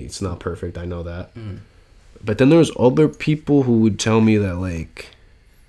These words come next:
Speaker 1: like, yeah, they would give me the, like, their criticism, but then, like, they made me feel like, uh, how do I explain it? It was like, they made me feel like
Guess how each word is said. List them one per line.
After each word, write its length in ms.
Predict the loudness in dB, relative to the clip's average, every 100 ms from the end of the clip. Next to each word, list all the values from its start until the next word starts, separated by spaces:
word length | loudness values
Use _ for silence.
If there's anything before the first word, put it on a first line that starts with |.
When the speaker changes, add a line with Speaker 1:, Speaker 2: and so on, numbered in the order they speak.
| _ _ _ _ -20 _ -12
Speaker 1:
like, 140 | -10 -8 0
yeah, 240 | 2 4
they 80 | 2
would 100 | 4
give 160 | 2 4
me 100 | 2
the, 160 | 0 -2
like, 260 | -6 -6 -2
their 220 | -2 -2
criticism, 720 | -6 0 0 0 -2 0 -2
but 160 | -2 -2
then, 160 | -2
like, 180 | -2 -4
they 140 | 0
made 240 | 2 2 2
me 160 | 2
feel 580 | -2 -6 -2 2 4 4
like, 540 | 2 -4 -8 -12 -16 -20 -20 _ -20 -20 -20 -20 -20 _ _ _ -20 -20 -14
uh, 60 | -14
how 320 | -14 -6 -6
do 100 | -4
I 40 |
explain 420 | -8 -12 -12 -10
it? 140 | -12 -4
It 140 | 0
was 260 | 2 0 -2
like, 360 | -10 -14 -14 -4
they 100 | 0
made 120 | 2
me 100 | 0
feel 260 | 0 2 2
like 520 | 2 0 -2 -8 -16